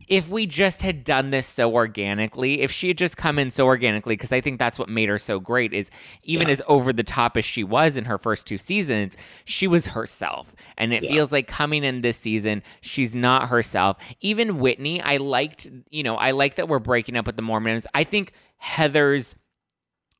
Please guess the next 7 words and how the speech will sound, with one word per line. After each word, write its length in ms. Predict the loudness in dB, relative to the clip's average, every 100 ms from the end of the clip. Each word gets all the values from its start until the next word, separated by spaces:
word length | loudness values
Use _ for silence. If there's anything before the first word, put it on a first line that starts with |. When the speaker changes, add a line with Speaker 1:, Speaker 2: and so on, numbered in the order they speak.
| _
Speaker 1:
breakup 460 | 2 2 4 2 2
with 160 | 0
the 80 | 0
Mormon 460 | 0 0 2 0 -2
church 340 | 0 0 0
is 180 | -4 -4
more 640 | -2 0 2 4 4 2